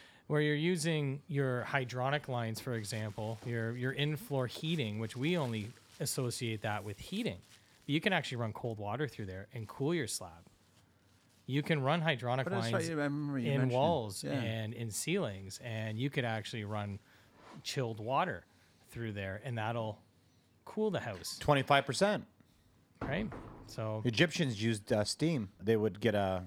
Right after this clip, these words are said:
Speaker 3: a chamber, they'd allow air to go through it, and they would make steam, and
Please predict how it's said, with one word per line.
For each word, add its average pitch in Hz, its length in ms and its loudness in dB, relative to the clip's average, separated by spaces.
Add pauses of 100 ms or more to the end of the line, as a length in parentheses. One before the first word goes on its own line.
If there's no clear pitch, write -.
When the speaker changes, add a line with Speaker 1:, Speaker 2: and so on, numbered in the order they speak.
(140)
Speaker 3:
a 95 80 -4
chamber, 131 540 4
they'd 113 200 4
allow 98 260 4
air 110 240 4
to 113 100 2
go 101 140 4
through 101 320 2
it, 123 80 -2
and 73 80 -4
they 98 80 2
would 95 200 0
make 90 200 0
steam, 113 460 0
and 92 240 0